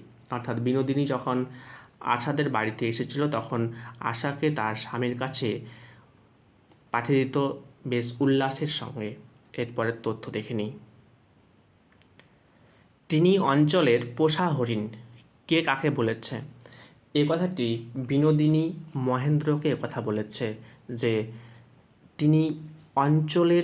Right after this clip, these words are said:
পোষা হরিণ, অর্থাৎ আঁচলের পোষা হরিণ। এরপর দ্বিতীয় বিষবক-,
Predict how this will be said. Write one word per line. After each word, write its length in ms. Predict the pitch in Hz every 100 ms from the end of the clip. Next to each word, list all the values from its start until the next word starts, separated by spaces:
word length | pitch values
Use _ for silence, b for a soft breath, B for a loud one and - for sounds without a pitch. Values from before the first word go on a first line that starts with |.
| 175
পোষা 280 | - 135 143
হরিণ, 280 | 123 - 120
অর্থাৎ 240 | 117 131 120
আঁচলের 460 | 123 123 - 151 151
পোষা 220 | 147 120 120
হরিণ। 360 | 120 117 110 120 - -
এরপর 340 | 127 117 113 110 151 B B B -
দ্বিতীয় 440 | 123 143 147 180
বিষবক-, 600 | 165 139 143 147 151 -